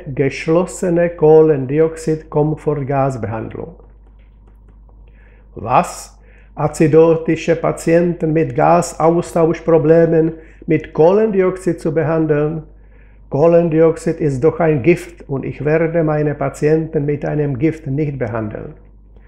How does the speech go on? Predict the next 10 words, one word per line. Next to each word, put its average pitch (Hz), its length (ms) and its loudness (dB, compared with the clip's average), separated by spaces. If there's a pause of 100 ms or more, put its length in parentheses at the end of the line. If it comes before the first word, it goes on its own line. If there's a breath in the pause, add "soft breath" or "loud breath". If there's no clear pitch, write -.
(560 soft breath)
So 156 260 6
brüsk - 560 -4 (480 soft breath)
lehnte 165 440 2
sie 147 160 -2
einmal 156 440 2
ein 151 200 -2
deutscher 165 360 4
Professor 156 600 2
der 135 140 -2
Gefäßchirurgie 151 1200 0